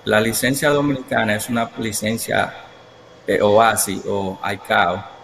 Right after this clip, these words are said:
Eh, la licencia de aquí, que también es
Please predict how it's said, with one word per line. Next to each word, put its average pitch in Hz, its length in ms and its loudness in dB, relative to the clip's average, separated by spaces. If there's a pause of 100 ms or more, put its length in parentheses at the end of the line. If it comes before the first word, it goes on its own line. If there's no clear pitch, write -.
(400)
Eh, 104 300 0
la 104 160 2
licencia 123 680 0
de 123 180 2
aquí, 110 400 -2 (420)
que 110 140 4
también 110 640 0
es 120 200 0